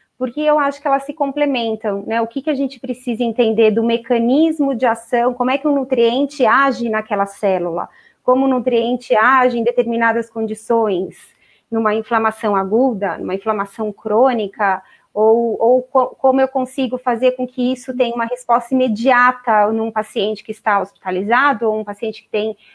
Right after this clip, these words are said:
uma outra condição, ou mesmo que queira simplesmente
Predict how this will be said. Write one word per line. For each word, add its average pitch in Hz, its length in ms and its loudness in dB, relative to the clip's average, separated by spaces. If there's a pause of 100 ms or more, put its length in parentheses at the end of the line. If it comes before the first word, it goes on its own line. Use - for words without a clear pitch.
(140)
uma 214 440 2 (120)
outra 220 300 0
condição, 220 920 -2
ou 269 160 4
mesmo 285 380 0
que 370 100 -2
queira 302 260 2
simplesmente 294 880 -2